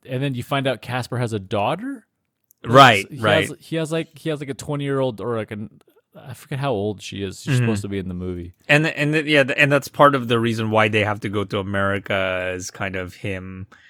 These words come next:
Speaker 2: you know, I guess getting his comeuppance in that sense of, like, "Well, you know, you've been <laughs> fucking around, like, you know, now it's your daughter <laughs> that you have to look out for,"
Speaker 1: Yeah.
Speaker 2: you know?
Speaker 1: Uh,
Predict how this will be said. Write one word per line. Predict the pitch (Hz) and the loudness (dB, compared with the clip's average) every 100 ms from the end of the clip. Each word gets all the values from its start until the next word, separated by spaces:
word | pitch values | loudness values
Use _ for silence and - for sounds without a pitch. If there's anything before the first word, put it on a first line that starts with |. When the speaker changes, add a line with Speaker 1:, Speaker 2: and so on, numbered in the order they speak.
| - _ _ | -20 _ _
Speaker 2:
you | - 131 | -4 -2
know, | 104 | 0
I | 101 | 0
guess | 104 107 - | 2 2 2
getting | 117 110 104 | 2 2 2
his | 110 98 | -2 -4
comeuppance | - 113 104 - 104 95 | -4 -2 -2 -2 -4 -4
in | 117 95 | -8 0
that | 104 107 | 2 0
sense | - 101 90 - | -2 -6 -6 -10
of, | 95 | -8
like, | 95 92 - | -6 -6 -4
"Well, | 101 95 92 | -2 -2 -4
you | 98 | -8
know, | 90 | -10
you've | 90 92 | -10 -8
been | 92 92 92 - - - | -8 -6 -8 -8 -8 -6
<laughs> | - - - | -6 -8 -20
fucking | - - - 113 | -6 -2 -2 -4
around, | 104 107 113 98 95 | 0 2 2 0 -2
like, | 95 95 | -4 -4
you | 110 101 | -6 -6
know, | 95 95 | -6 -8
now | 95 104 107 | -4 0 0
it's | 107 - | 0 -6
your | - 104 | -6 -4
daughter | 101 101 104 - | 0 0 0 -6
<laughs> | - | -4
that | - | 0
you | 147 127 | 2 2
have | 117 | 2
to | 131 | 0
look | 110 101 | -2 0
out | 110 110 | 0 0
for," | - 110 98 107 _ - - - _ | -4 -4 -4 -6 _ -20 -20 -20 _
Speaker 1:
Yeah. | 117 117 | -6 -4
Speaker 2:
you | |
know? | 107 98 107 - | -2 -4 -6 -12
Speaker 1:
Uh, | - | -10